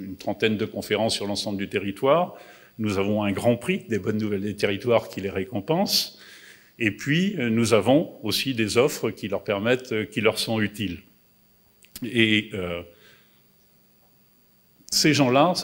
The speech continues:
s'approprient très facilement, euh, ce que l'on, on met à leur disposition. À chaque fois, il y a un socle scientifique solide.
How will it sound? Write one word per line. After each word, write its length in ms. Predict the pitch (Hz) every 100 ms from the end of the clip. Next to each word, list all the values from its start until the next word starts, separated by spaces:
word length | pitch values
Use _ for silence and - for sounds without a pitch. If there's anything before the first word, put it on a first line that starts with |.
| -
s'approprient 680 | - 156 - 151 - 170 - -
très 180 | - 135
facilement, 640 | - 123 - 110 139 151 120 117
euh, 180 | 107 107
ce 260 | - -
que 180 | 113 120
l'on, 180 | 110 113
on 320 | 113 110 104
met 140 | 110
à 60 | 117
leur 180 | 107 101
disposition. 600 | 101 - 107 98 - 82 - - - - - - - _ _ _ -
À 60 |
chaque 220 | - 160 -
fois, 360 | 170 170 170 -
il 160 | 131 127
y 100 | 131
a 240 | 131 135 - _ -
un 80 | 113
socle 460 | - 151 143 117
scientifique 680 | 110 120 110 113 - 131 -
solide. 400 | - 127 117